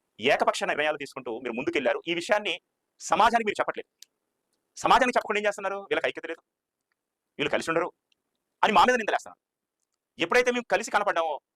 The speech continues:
ఈ పదం అంటే మరలా సొసైటీ ఒప్పుకోదు కాబట్టి, కొత్త వాళ్ళని మేము తీసుకుంటూ ఒప్పుకోవట్లేదని చెప్పేసి మరలా ఒకటి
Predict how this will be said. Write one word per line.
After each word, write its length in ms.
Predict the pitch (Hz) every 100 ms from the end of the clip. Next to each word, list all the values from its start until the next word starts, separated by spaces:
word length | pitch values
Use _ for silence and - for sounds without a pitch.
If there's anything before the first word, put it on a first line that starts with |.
| 160
ఈ 60 |
పదం 220 | 170 180 240
అంటే 140 | 233
మరలా 200 | 196 190
సొసైటీ 320 | - 202 190
ఒప్పుకోదు 240 | 143 165 135
కాబట్టి, 360 | 113 127 107 - _ _ -
కొత్త 200 | - 220
వాళ్ళని 200 | 226 220
మేము 100 | 208
తీసుకుంటూ 360 | 202 196 170
ఒప్పుకోవట్లేదని 420 | 170 151 139 131
చెప్పేసి 320 | 127 131 127 120
మరలా 260 | 101 139
ఒకటి 280 | 170 127